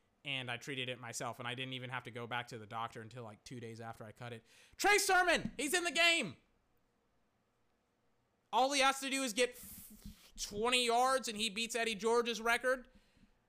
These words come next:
Let's see what Trey Sermon has up his sleeve. Big man on campus.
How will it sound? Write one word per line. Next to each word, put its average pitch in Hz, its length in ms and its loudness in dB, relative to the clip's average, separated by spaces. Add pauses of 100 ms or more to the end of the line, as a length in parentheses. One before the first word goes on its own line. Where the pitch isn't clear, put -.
(260)
Let's 185 140 -6
see 254 100 0
what 240 100 0
Trey 247 220 2
Sermon 247 320 0
has 240 240 4
up 240 140 2
his 233 100 -2
sleeve. 196 380 2
Big 208 180 2
man 220 240 2
on 226 160 0
campus. 220 540 -2